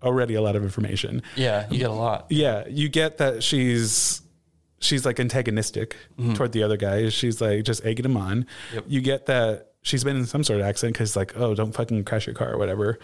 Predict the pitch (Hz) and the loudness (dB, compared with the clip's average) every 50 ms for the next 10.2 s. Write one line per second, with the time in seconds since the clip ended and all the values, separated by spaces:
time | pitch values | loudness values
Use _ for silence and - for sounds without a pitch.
0 | - - 123 127 120 104 104 113 120 110 107 - 135 139 139 131 131 131 127 127 | -10 -4 -2 0 0 0 0 0 0 -2 0 -2 -2 0 2 2 2 2 2 2
1 | 123 - - - 139 135 127 151 147 147 - 139 123 120 113 110 - - _ _ | 0 -2 -2 -2 -2 0 2 0 0 0 0 2 2 2 2 0 -2 -10 _ _
2 | _ - 127 120 120 117 117 113 113 110 110 110 110 - - _ _ - 120 117 | _ 0 0 2 2 2 2 4 4 2 2 2 0 -4 -8 _ _ -4 -2 -2
3 | 117 - - - 143 143 143 143 120 127 135 135 - - - 147 135 117 - - | 0 0 0 2 2 2 2 2 2 2 0 -2 -4 -4 -2 -2 -2 -2 -6 -12
4 | - - - - - _ _ _ _ _ _ _ _ _ _ 151 151 151 143 - | -20 -20 -20 -20 -20 _ _ _ _ _ _ _ _ _ _ -4 -2 -2 -4 -4
5 | 151 147 151 147 143 120 131 127 123 - 143 135 123 127 120 113 110 - - _ | -6 -4 -4 -4 -2 0 0 0 0 -2 -2 0 0 0 0 -2 -4 -8 -14 _
6 | _ _ _ _ 131 127 123 120 117 127 143 151 151 - - _ _ - - 139 | _ _ _ _ -2 0 2 2 2 0 0 -2 -6 -10 -18 _ _ -8 -2 -2
7 | 139 131 - 127 - 131 127 113 131 123 123 - 127 123 131 127 127 120 127 123 | 0 0 0 0 2 0 2 2 0 0 0 -2 -6 -10 -8 -8 -4 -2 -2 0
8 | 117 120 117 117 117 117 117 117 123 123 127 135 131 127 135 113 - 127 127 127 | 0 2 2 2 4 2 2 2 0 0 0 2 2 2 2 2 0 0 0 0
9 | 131 117 120 123 120 - 120 110 107 107 113 120 113 104 101 - - 123 110 113 | 0 0 0 0 0 -2 -4 -4 -2 -2 0 0 0 0 -2 -2 0 0 0 0
10 | 107 123 120 120 | 0 0 0 0